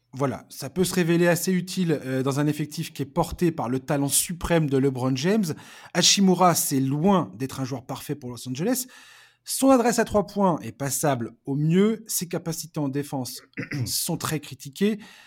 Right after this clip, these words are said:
et son sens de la passe également. <laughs> J'ai, j'ai, j'ai marqué dans mes notes et quasi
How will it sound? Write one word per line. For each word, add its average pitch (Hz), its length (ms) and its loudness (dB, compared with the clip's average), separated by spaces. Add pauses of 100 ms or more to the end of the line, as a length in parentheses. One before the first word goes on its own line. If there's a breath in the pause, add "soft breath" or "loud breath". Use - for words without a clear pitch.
(320 loud breath)
et 190 80 2
son 190 160 -2
sens 170 280 0
de 147 100 2
la 139 120 2
passe 131 480 -4 (720)
également. 135 760 0
<laughs> - 20 -18
J'ai, 170 280 -2
j'ai, 147 200 -2 (420 loud breath)
j'ai 156 180 2
marqué 190 300 4
dans 185 100 4
mes 175 140 4
notes 196 200 4
et 151 80 0
quasi 156 300 0